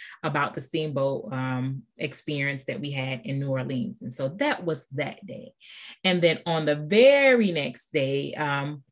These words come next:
we were trying to book, uh, plantation tickets, uh, tickets to Oak Alley Plantation online, but the website kept having a lot, a lot of issues. And so it turns out their website was down. Something happened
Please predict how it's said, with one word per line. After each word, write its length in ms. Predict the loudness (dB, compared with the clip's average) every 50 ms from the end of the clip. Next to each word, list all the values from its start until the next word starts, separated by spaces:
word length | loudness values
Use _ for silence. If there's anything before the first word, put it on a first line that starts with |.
| _ -14
we 840 | -10 -6 0 2 4 4 4 6 4 4 4 4 4 2 2 0 -2 -8 _ _ _ _ _ -2
were 160 | 2 2 2
trying 380 | 2 2 0 0 2 2 2
to 120 | 2 2 0
book, 360 | 2 4 4 4 4 2 -2 -14
uh, 120 | -14 -14
plantation 920 | -14 -10 -2 0 2 2 2 0 0 2 2 4 2 2 0 -2 -4 -4 -4
tickets, 880 | -4 -4 -4 -4 -4 -6 -10 -10 -10 _ -10 -8 -8 -8 -8 -12 -14 _ _ -10
uh, 360 | -8 -6 -4 -4 -4 -4 -4 -6 -10 _ _ _ _ _ -16 -4
tickets 320 | 2 2 2 4 2 0 0
to 180 | 0 -2 0 0
Oak 240 | 0 0 0 0 -4 -4
Alley 340 | -2 -2 -2 -2 -2 -4 -6
Plantation 920 | -8 -8 -8 -8 -8 -8 -8 -6 -6 -6 -6 -6 -8 -8 -8 -8 -8 -10 -14 -20 -20 -20 -20 -20 -14 _ -4
online, 500 | -4 -2 -2 -2 -2 -2 -2 -2 -4 -4
but 200 | -6 -6 -4 -2
the 120 | -2 0
website 520 | 2 2 2 2 2 0 0 -2 -2 -2 -2
kept 180 | -6 -6 -4
having 280 | -4 -4 -4 -4 -6 -6 -8
a 120 | -8 -6 -6
lot, 460 | -4 -4 -4 -4 -2 0 0 0 0
a 100 | 0 -2
lot 300 | -2 -4 -4 -2 -4 -4
of 100 | -4 -6 -6
issues. 480 | -6 -6 -6 -6 -6 -6 -8 -8 -8 -8
And 100 | -6 -6
so 140 | -4 -4 -4
it 60 | -4
turns 300 | 0 2 4 4 6 4
out 140 | 2 0 0
their 160 | 0 0 0
website 440 | 0 -2 -2 0 0 0 0 0 2
was 220 | 0 0 0 -2
down. 420 | -4 -4 0 0 2 2 0 0
Something 280 | -2 -2 -2 -2 -2 -2
happened 420 | 0 0 -2 0 -2 -4 -4 -4